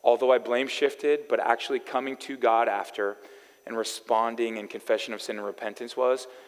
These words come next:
when I said those words of apology to him, ugh,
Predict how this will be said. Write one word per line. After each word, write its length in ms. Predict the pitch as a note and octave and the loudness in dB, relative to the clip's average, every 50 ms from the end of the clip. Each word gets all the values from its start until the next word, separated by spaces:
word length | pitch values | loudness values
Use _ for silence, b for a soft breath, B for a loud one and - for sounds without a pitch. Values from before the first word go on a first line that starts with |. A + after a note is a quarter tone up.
| B B B | B B B
when 160 | - - A2+ | -4 -2 0
I 120 | A#2 A#2+ - | 2 0 0
said 260 | - - - C#3+ B2 | 0 0 0 2 4
those 200 | B2 A#2+ A2+ G#2+ | 2 2 2 0
words 320 | G2 G#2+ G#2+ A2+ A2+ - | 0 2 2 2 0 -2
of 80 | A2 G2+ | -4 -6
apology 440 | F#2+ - - G2+ G2+ G#2 G#2+ A#2 A2 | -8 -4 0 2 2 2 2 0 -2
to 100 | A2 A2+ | -2 -2
him, 320 | A2+ A2+ A#2 A2+ A#2 A#2 B B B B B B B B B B _ - | -2 -2 -2 -4 -6 -8 B B B B B B B B B B _ -2
ugh, 340 | B2+ B2+ B2+ B2 B B | 0 2 2 2 B B